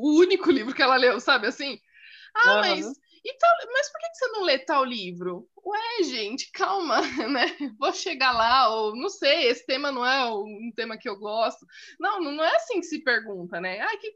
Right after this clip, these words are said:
Speaker 1: tema de livros você gosta? E desse autor, você já leu algum?" "Ah, legal, eu indico porque eu já li."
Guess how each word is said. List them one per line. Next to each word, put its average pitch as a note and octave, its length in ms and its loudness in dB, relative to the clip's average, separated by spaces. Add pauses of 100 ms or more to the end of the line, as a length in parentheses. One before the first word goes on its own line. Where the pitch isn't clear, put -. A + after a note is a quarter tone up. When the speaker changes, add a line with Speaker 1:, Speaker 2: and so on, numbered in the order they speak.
Speaker 1:
tema A4+ 340 -6
de C#4+ 180 -8
livros B3+ 360 -8
você A#3 260 -12
gosta? F#3+ 500 -4
E G4+ 120 -6
desse G#4 260 -6
autor, C#4 360 -6
você G#3+ 240 -14
já B3 140 -2
leu A3+ 180 -6
algum?" G#3+ 340 -6
"Ah, C4 140 0
legal, C4 340 0
eu A3 120 -6
indico D4+ 440 -4
porque F4 160 -8
eu E4+ 60 -2
já F4 120 -4
li." C#4+ 360 -6